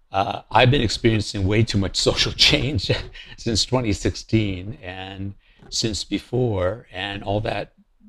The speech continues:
change, uh, has been brought about people who are drunk on the idea that they can change everything. So, uh, change can't be an idol. It's just, just it, one can know when things are the same and, and when they are not.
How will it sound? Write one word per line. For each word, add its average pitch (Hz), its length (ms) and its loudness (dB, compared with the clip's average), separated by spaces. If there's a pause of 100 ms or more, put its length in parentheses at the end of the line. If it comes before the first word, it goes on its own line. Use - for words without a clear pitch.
change, 101 800 -10
uh, 95 340 -6 (380)
has 95 100 2
been 101 160 2
brought 113 260 6
about 98 320 0
people 104 520 -2
who 98 340 -2 (440)
are 95 120 -2
drunk 98 340 -4
on 104 140 -2
the 90 120 -6
idea 90 380 -6
that 98 180 -10
they 98 100 -8
can 95 500 -14
change 123 380 -6
everything. 82 540 -14
So, 101 480 -2 (460)
uh, - 160 -12
change 123 520 -6
can't 95 220 -6
be 92 100 0
an 90 80 -4
idol. 95 560 -2
It's - 180 -14
just, - 260 -12
just 90 280 -12
it, 101 160 -2
one 104 420 0
can 98 240 0
know 123 140 0
when 120 240 -2
things 107 320 -4
are 113 40 -4
the 107 120 -2
same 107 360 -6
and, 101 220 -8 (400)
and 98 120 -2
when 101 180 -4
they 92 100 -10
are 90 80 -16
not. 110 540 -16